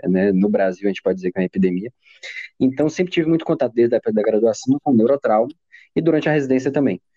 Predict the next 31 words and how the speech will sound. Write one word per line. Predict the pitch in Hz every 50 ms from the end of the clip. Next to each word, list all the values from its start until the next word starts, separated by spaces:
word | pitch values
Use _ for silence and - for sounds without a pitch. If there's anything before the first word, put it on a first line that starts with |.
| _ _ _ _
Né, | - 104 101
a | 98
residência | 101 101 98 104 107 104 110
de | 101 104
neuro-, | 104 104 101 -
as | 98 101 95
residências | 110 120 123 113 117 131 147 - 147 131
de | 123
neurocirurgia | 120 120 117 117 - 110 107 104 110
em | 107
geral | 107 104 104 113
têm | 110 - 131
muito | 131 123 127 127 -
contato | - 120 - - 104 104 - -
com | 107
neurotrauma. | 107 107 107 110 - 101 95 87 85 80 85 -
É | - 98 101
onde | 101 107 107 98 107 107
o | 101 98 95
R | 101 104 104 101 117
um, | 127 117
R | 98 95 95
dois | 87 92 101 110 104 95
vão | 98 104 107
ali | 101 95 101 104 - _ - - - _ _ _ _
tá | - 101 101
no | 107 107 101
dia | 95 107 104
a | 95
dia, | 90 90 101 104 113 117 113 107 101 95
aprender, | 92 - 101 95 95 98 98 98